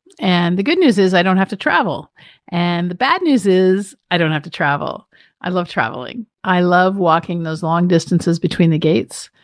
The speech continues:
And I love essentially skipping the security line with Clear.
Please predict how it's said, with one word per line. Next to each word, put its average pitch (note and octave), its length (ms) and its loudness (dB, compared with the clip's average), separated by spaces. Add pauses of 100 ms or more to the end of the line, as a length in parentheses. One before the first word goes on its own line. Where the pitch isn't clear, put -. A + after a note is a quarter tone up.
(420)
And D#3+ 720 4 (180)
I E3 360 4
love F3 600 0
essentially E3 540 2
skipping E3+ 380 -2
the D#3+ 80 -4
security F#3 480 0
line D#3+ 260 -4
with C#3 160 -10
Clear. G#3 480 0